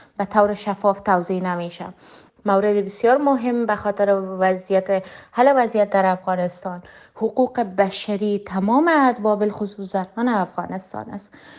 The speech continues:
و متاسفانه یوناما این موضوع را همیشه به عقب درهای بسته بحث می‌کنه و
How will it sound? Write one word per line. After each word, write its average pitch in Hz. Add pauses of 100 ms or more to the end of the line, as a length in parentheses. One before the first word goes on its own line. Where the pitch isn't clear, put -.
(140)
و 240
متاسفانه 247
یوناما 208
این 196
موضوع 185
را 220
همیشه 196
به 196
عقب 185
درهای 190
بسته 185 (400)
بحث 196
می‌کنه 185 (380)
و 190